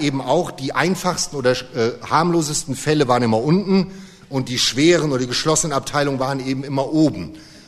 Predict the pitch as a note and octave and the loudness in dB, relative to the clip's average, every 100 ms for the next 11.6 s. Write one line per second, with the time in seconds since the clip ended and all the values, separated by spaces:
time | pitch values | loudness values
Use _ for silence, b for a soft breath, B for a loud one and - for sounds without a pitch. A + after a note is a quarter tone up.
0 | B A2+ C3+ D3 C#3+ C#3 C#3+ C#3+ C#3 C3+ | B -2 0 0 -4 -8 -8 -4 -2 -2
1 | B2+ C3 A#2+ A#2+ - D#3 A2+ A2+ C3 C#3+ | -4 -2 0 0 0 0 0 -2 -2 -2
2 | C#3 D3 B B B B2+ A#2 C3 D3 C3+ | -4 -6 B B B -6 -6 -4 -4 -4
3 | - C3 A#2 C3 C3+ B2 A#2 A2+ A2+ - | -4 -6 -4 -4 -2 -2 -2 -4 -6 -4
4 | E3+ E3 - E3 D3 C3+ C3+ - D3+ C#3 | -4 -2 -4 -2 -2 -4 -6 -4 0 2
5 | C3 D#3 F3+ E3 C#3 C3+ - D3 C#3 C#3+ | 2 2 2 0 -4 -4 -6 -6 -4 -6
6 | C3+ B B C3 C#3 C3 C3 G#2 C#3+ D3+ | -8 B B -6 -2 0 0 0 2 2
7 | B2+ A2+ C3+ A#2+ G#2 - G2 - D3 - | 0 -2 -4 -4 -6 -8 -6 -6 -6 -8
8 | B B B B C#3 C3+ B2+ C3 - E3 | B B B B 0 2 4 0 0 -2
9 | D#3+ - D3 C3+ - C#3 B2 D#3+ F#3 F3 | 0 0 2 0 -2 0 6 6 6 2
10 | D#3+ D#3 C#3+ - D3 C#3+ C3+ A2+ B2+ C3+ | -2 -2 -2 -2 2 2 4 4 4 4
11 | A#2 G2+ G2 A#2 - - | 2 0 -2 -4 -2 -4